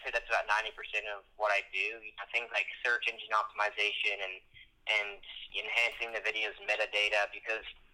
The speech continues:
I have videos that I made back in two thousand and ten that are still getting, you know, millions of views a month, and that's because I keep them relevant. I know a lot about how the YouTube platform works and how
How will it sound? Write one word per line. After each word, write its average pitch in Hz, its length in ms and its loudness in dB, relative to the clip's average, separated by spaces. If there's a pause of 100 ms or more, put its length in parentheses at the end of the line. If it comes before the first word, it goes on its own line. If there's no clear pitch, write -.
(140)
I 151 80 6
have 156 80 0
videos 151 400 0
that 120 80 6
I 117 160 4
made 117 160 0
back 107 240 2
in 101 80 -18
two - 160 -12
thousand 104 400 2
and 90 160 -16
ten 104 320 2
that 95 160 0
are 95 160 -2
still 107 240 -2
getting, 98 240 0 (400)
you - 80 -12
know, 98 160 2
millions 107 400 -2
of - 80 -14
views - 240 -10
a 98 160 -14
month, - 240 2
and - 80 -6
that's 104 240 2
because 104 240 -4
I - 80 -4
keep - 240 -6
them 104 160 -6
relevant. 107 480 2 (400)
I 113 160 4
know 120 240 4
a 110 80 -2
lot 110 240 6
about 110 400 2
how 110 240 2
the 98 80 -10
YouTube - 480 -8
platform 104 640 0
works 101 480 2 (640)
and 110 240 4
how 110 340 4